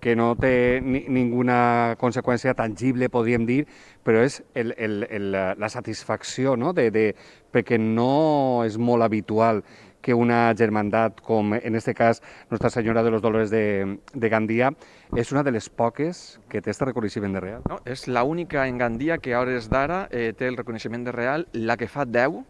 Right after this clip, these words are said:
Speaker 2: de la Comunitat Valenciana, de les més de cinc-centes entitats religioses que hi ha, i, i no sabria dir-te el número de la, de, a nivell nacional, però a, a nivell d'Espanya n'hi ha al voltant de cinc mil, eh, entitats religioses i al voltant d'un deu per cent, no arriba,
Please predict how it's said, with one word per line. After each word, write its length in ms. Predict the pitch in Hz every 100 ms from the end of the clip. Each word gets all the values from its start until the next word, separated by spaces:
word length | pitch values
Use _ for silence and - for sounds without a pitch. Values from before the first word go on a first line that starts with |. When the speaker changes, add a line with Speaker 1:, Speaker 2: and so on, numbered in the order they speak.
| _
Speaker 2:
de 180 | 117 120
la 80 | 117
Comunitat 400 | 113 110 107 120
Valenciana, 480 | 117 107 117 123 139
de 100 | 113
les 160 | 107
més 220 | 107 120 120
de 100 | 117
cinc-centes 540 | 113 104 113 113 117
entitats 400 | 107 104 110 110
religioses 640 | 107 101 107 110 131 139
que 180 | - 110
hi 60 | 107
ha, 100 | 160 - - - - - - _
i, 160 | 151 139 123 117 113 107 104 101 101 98 -
i 100 | 107 98
no 140 | 107 113
sabria 240 | 120 120
dir-te 240 | 117 107
el 80 | 113 107
número 260 | 117 117
de 320 | 110 107 110 107
la, 540 | 110 104 101 98 -
de, 200 | 104 110
a 40 | 110
nivell 240 | 107 110
nacional, 320 | 113 110 110
però 160 | - 107 98
a, 220 | 98 107
a 100 | 98
nivell 200 | 101 107
d'Espanya 400 | 110 - 113 120
n'hi 160 | 117 110
ha 80 | 113
al 240 | 117 110
voltant 300 | 104 101 113
de 80 | 113
cinc 320 | - - 104
mil, 320 | 104 113 117 117 -
eh, 480 | 123 113 110 110 117
entitats 380 | 113 104 117 113
religioses 680 | 110 101 117 113 131 135
i 80 | 107
al 100 | 110
voltant 440 | 104 98 117 127 120
d'un 320 | 113 117 110
deu 220 | 127 131
per 160 | 127 107
cent, 240 | - 127 120
no 120 | 113
arriba, 440 | 104 117 117 156